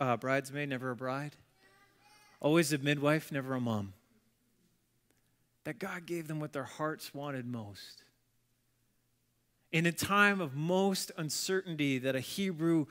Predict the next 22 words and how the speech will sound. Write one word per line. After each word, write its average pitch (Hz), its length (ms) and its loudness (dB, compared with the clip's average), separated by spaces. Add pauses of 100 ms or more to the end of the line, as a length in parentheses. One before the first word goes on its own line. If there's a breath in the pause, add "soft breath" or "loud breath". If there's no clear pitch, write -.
(400 loud breath)
woman 165 560 4
would 139 120 2
have 151 300 2
a 139 80 -2
family, 139 540 -2
God 156 280 -4
gave 151 180 0
them 127 100 -4
a 107 80 -6
family. 104 460 -8 (2750)
I 160 40 -4
mean, 180 120 2
you 180 60 0
gotta 233 200 0
love 233 320 -6
that. 120 300 -6 (1700)
How 294 220 0
many 269 300 4
of 240 80 2
you, 208 260 4
like, 190 240 -2
like, 202 240 0